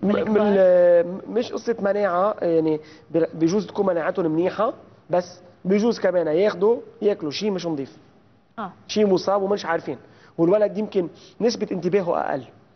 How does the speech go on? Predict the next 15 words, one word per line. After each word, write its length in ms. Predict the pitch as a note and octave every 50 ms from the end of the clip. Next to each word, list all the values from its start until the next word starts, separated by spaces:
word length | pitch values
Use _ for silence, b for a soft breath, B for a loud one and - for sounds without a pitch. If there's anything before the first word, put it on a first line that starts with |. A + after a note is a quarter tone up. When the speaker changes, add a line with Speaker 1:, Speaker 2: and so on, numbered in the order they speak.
| _ _ _ _ - -
Speaker 2:
نفترض 440 | E3 E3 - - A3+ F#3 F#3+ F3 E3
راح 220 | F3+ F3+ E3 -
برحلة، 600 | C3+ D3 D#3 F#3 F#3 G#3 G3 F3+ F3+ F3+ F#3 F#3 F#3 B B B B B B -
آه، 480 | E3 D3+ D3+ D3 C#3+ C#3+ C#3+ C#3+ C#3 C3+ C#3+ - E3
أكل 360 | D#3+ - E3 D3+ D3 C#3 C#3
ساندويش 380 | - D#3 D#3+ D#3 D3 C#3+ C#3 C#3+
بمحل، 680 | C3 A#2+ B2+ A#2 A2 - D#3+ F3 F#3 F#3 G3 G3 G3 F#3 - B B B B B B -
آه، 180 | D3 C3+ C3+ C3
منه 280 | C#3+ D#3+ E3 D#3 D3
عارف، 680 | B2+ C#3+ D#3+ E3+ E3 E3 E3+ F3 F3+ F3 - - - - -
آه، 260 | D#3 C#3+ C#3+ - - -
أخذ 220 | C#3+ - - C#3+
بياخد 480 | C#3 C3 C3 C#3 D3+ D3+ D3+ D3+ - C3
بوزة 220 | C3+ C#3+ C3+ C#3
كتير، 500 | A2+ - - F#3 G3+ G3+ G#3 G#3 G#3 G#3